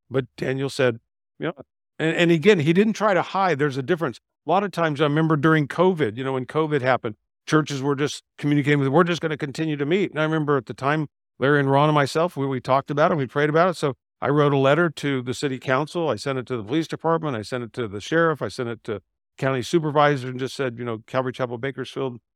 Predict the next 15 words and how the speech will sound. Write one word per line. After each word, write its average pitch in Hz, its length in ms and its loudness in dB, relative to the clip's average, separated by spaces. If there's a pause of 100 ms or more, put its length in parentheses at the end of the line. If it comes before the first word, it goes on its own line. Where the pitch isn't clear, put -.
(400)
you 123 60 -10
know, 123 120 -4
we're 131 120 -4
just 127 160 -8
a 117 40 -6
little 123 220 -4
church 127 300 -4
out 120 160 0
here. 123 260 -2
I 113 80 -6
mean, 104 260 -8 (400)
just - 200 -16
a, 95 40 -14
you 87 120 -16 (380)
know, 113 260 -10